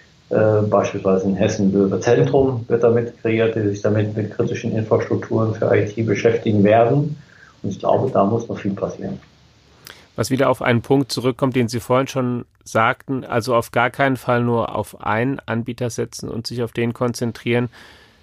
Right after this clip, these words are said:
Speaker 2: sondern immer auf mehrere, damit im Zweifelsfall, wenn etwas passiert, man immer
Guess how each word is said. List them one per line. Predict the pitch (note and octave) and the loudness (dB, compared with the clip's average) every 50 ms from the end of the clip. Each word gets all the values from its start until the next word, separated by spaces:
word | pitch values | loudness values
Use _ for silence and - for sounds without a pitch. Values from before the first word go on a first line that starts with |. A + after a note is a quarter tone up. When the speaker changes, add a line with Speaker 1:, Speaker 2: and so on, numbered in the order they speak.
| _ _ _ _ _ | _ _ _ _ _
Speaker 2:
sondern | - - A#2 A2+ A#2 A#2 - | 0 2 2 4 4 2 4
immer | C3 B2+ C3+ C3+ | 4 4 6 6
auf | B2+ B2 - - | 4 4 2 2
mehrere, | A2+ A2 A#2 B2+ C3+ C3+ C#3+ C#3 C3+ D3 D3+ | 2 4 4 4 4 4 0 0 0 -2 0
damit | - B2+ A#2 A2+ A#2+ C#3 - - | 2 4 4 6 4 4 2 2
im | B2+ A#2 - | -2 -2 -2
Zweifelsfall, | - - - A#2+ A2+ B2+ C3+ B2+ C#3 C3 - - - C3 A#2+ A2 | -2 0 2 4 4 4 2 0 -4 -6 -8 -2 0 0 2 2
wenn | A#2+ B2 | 2 0
etwas | A#2+ - B2 A#2 - | 0 0 -2 -4 -2
passiert, | - - B2 - - C3+ B2 - | -2 -4 -4 -2 -2 -4 -2 0
man | A#2 A2+ A2 | -2 -2 0
immer | - B2 A#2+ B2+ B2+ B2+ B2+ | 0 2 4 4 4 2 0